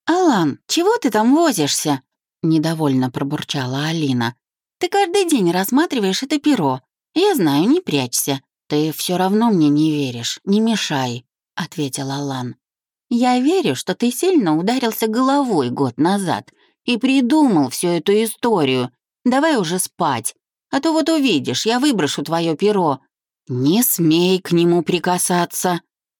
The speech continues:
Нахмурившись и высунув голову из-под одеяла, закричал Алан. «Собираешь всякую ерунду везде. То камни в карманах,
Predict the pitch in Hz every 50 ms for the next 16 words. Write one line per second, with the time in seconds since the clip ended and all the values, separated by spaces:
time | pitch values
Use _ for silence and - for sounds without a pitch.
0 | _ - 127 123 123 - - - 127 160 214 233 196 117 107 - - - 104 -
1 | - 107 104 113 120 117 - 135 135 147 156 151 151 151 175 214 277 285 269 226
2 | 156 131 127 123 - - - 127 127 135 127 139 131 131 131 127 127 131 135 131
3 | 156 - - 175 151 143 - - 147 156 175 190 190 180 156 139 120 117 113 113
4 | 113 117 - _ _ _ _ _ _ _ - - - 302 262 277 311 320 339 349
5 | 381 392 349 262 202 - - - - 220 214 202 190 - 202 202 202 190 175 185
6 | 220 226 247 262 247 220 180 160 139 131 127 147 165 160 165 147 160 160 147 131
7 | - - _ _ _ _ _ - 349 349 - _ - 233 240 247 240 233 226 226
8 | 214 - - 240 226 220 226 226 226 220 214 214 208 202 -